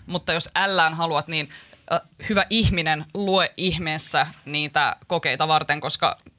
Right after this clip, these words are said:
itse kymmenen vuotta sitten kävin noi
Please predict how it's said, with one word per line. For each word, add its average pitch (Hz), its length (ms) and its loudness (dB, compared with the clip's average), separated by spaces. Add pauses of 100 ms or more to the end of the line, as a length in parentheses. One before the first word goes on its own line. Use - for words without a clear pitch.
(140)
itse - 240 -2 (460)
kymmenen 170 340 0
vuotta 147 240 -2
sitten 156 360 -2 (720)
kävin 156 440 -2 (540)
noi 151 340 -4